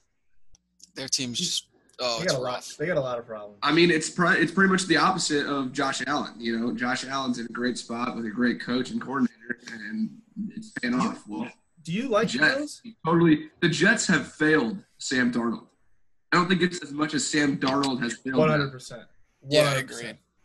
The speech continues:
Speaker 1: It's, but, like, it's hard to say. It's one of those
Speaker 2: I
Speaker 1: things,
Speaker 2: think
Speaker 1: like
Speaker 2: the Redskins failed Dwayne Haskins as well.
Speaker 1: The who?
Speaker 2: Oh, oh, I'm sorry. The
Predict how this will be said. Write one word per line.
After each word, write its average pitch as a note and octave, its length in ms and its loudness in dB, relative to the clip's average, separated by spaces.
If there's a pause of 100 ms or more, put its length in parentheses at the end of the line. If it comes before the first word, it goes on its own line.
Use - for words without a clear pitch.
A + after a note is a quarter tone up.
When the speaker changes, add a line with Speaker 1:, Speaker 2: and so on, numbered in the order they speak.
(120)
Speaker 1:
It's, D3 180 -4
but, E3+ 240 2
like, E3 240 2
it's E3+ 100 0
hard E3+ 200 2
to C#3+ 60 2
say. C3+ 180 4
It's B2+ 120 0
one D3+ 80 0
of C#3+ 60 2
those C3+ 160 2
Speaker 2:
I C3+ 60 0
Speaker 1:
things, F3+ 100 2
Speaker 2:
think B2+ 160 0
Speaker 1:
like - 0 -
Speaker 2:
the F#3 80 4
Redskins F#3 480 2
failed E3 320 0
Dwayne D#3 180 0
Haskins C#3+ 460 -2
as A#2 120 -18
well. D3 200 0
Speaker 1:
The D#3+ 80 4
who? G#3 340 4 (1160)
Speaker 2:
Oh, D3 240 4
oh, C3+ 220 0
I'm C3+ 160 -2
sorry. A2 400 -8 (260)
The C#3+ 120 0